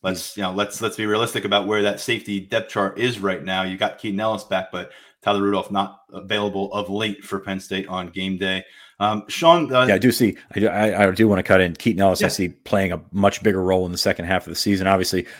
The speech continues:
Speaker 2: I think they're gonna stick to those front two safeties, uh, with, with Jair Brown and Jaquan Brisker, uh, for reps. But I do, I do see Keaton Ellis coming on at the second half of the season, playing a much bigger role than we saw in the first half, which honestly wouldn't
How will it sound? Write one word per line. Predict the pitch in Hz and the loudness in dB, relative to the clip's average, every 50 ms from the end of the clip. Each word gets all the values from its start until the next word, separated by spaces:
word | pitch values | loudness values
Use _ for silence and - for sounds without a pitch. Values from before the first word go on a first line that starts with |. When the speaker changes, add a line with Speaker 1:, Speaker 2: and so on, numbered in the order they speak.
| - - | -10 -6
Speaker 2:
I | - 92 | -4 -4
think | 95 90 | -2 -2
they're | - 92 | -2 -2
gonna | 92 87 85 | -2 -2 -2
stick | - - - 101 92 - - | -2 0 2 0 0 0 0
to | - 98 95 90 90 87 - - - _ | 0 2 2 4 2 0 -4 -12 -20 _
those | - 98 95 92 | 0 0 0 0
front | - - 101 92 - | 2 0 0 0 0
two | - - 95 87 | -2 -4 -4 -2
safeties, | - - 92 95 90 - - 90 90 87 82 - - | 0 2 2 2 2 0 -2 -4 -4 -4 -4 -4 -4
uh, | 90 92 92 90 87 82 | -2 -2 0 0 0 -2
with, | 85 85 - - | -2 -6 -8 -10
with | - 73 90 87 85 | -6 -4 -4 -4 -2
Jair | - 95 92 92 90 87 | -2 0 0 0 0 0
Brown | - 90 90 90 87 | -2 -2 -4 -2 -4
and | 87 85 | -6 -6
Jaquan | - - - 92 87 87 85 | -10 -8 -4 -4 -4 -2 -2
Brisker, | 92 92 90 - - 92 90 82 - - - - - - | -2 -2 -2 -2 -2 -2 -2 -2 -4 -8 -16 -16 -4 2
uh, | 90 87 85 | 4 4 4
for | 82 - 92 | 4 2 2
reps. | 87 95 90 85 - | 2 2 2 2 0
But | - 92 | -2 0
I | 87 90 | 0 0
do, | - 101 95 85 - - - - | 0 0 -2 -2 -4 -10 -8 -2
I | 92 98 | -2 -2
do | 87 104 101 98 | 0 2 0 0
see | - - 104 87 | 2 0 -2 -2
Keaton | - - 95 87 - 92 | -2 -2 -4 -2 0 0
Ellis | 92 87 85 - | 0 0 0 -2
coming | - 101 92 90 87 | -2 -2 -2 -2 0
on | 90 90 87 | -2 -2 -2
at | 85 | -4
the | - 90 - | -4 -4 -2
second | - 95 - 90 87 | -2 -2 -2 -2 -2
half | 90 90 80 | -2 -2 -2
of | 78 | -4
the | - | -6
season, | - - 98 87 87 87 | -4 -2 -2 -2 -2 -4
playing | - - 92 87 87 | -4 -4 -4 -2 -4
a | 87 | -4
much | 85 - - | -6 -6 -6
bigger | - 85 87 85 | -4 -4 -2 -2
role | 85 87 87 80 - - - - _ | 0 0 -2 -2 -4 -8 -16 -18 _
than | - 98 95 | 0 0 2
we | 92 87 | 2 2
saw | - 104 92 | 4 4 4
in | 87 87 | 4 2
the | - | 4
first | - 107 90 - - | 4 4 4 4 4
half, | 92 - - | 2 4 4
which | 123 120 - - - | 4 2 2 -2 -4
honestly | - 139 104 98 92 - 87 82 | 0 2 2 2 2 -2 -4 -2
wouldn't | 82 85 80 71 - | -2 -4 -4 -6 -10